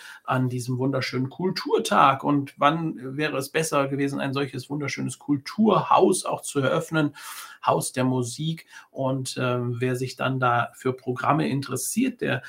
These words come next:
Nico stellt grad auch schon was zusammen. Die offiziellen Programme werden ab achtundzwanzigsten ersten ja auch dann verkündet, was dann jetzt nun in der nächsten Zeit dort stattfindet alles. Also werden wir euch auch drüber informieren, um vielleicht auch den ein oder anderen dann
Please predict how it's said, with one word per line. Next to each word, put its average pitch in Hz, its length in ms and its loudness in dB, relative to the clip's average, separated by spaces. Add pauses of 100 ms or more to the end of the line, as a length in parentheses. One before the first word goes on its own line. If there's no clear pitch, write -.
(140)
Nico - 340 2
stellt - 560 -4
grad 80 440 0
auch 147 120 -4
schon 139 220 -4
was 135 180 -4
zusammen. 180 560 4
Die 160 180 0
offiziellen 165 440 -4
Programme 151 300 0
werden 147 200 0
ab - 140 -12 (420)
achtundzwanzigsten 180 800 0
ersten 165 320 -2
ja 160 80 0
auch 156 80 -6
dann 151 180 -4
verkündet, 156 640 -4
was 143 140 -10
dann 147 160 -2
jetzt 139 180 -2
nun 139 280 0 (400)
in 143 100 -2
der 131 100 4
nächsten 131 400 0
Zeit 123 380 -4
dort 127 180 -4
stattfindet 147 680 -4
alles. 127 360 -2
Also 120 360 -4 (240)
werden 131 240 0
wir - 80 -8
euch - 240 -8
auch 147 220 4
drüber 143 280 -4
informieren, 156 640 0
um 160 160 2
vielleicht 139 440 2
auch 135 140 -4
den - 220 -4
ein 131 140 2
oder 127 140 2
anderen 127 300 4
dann 120 220 -4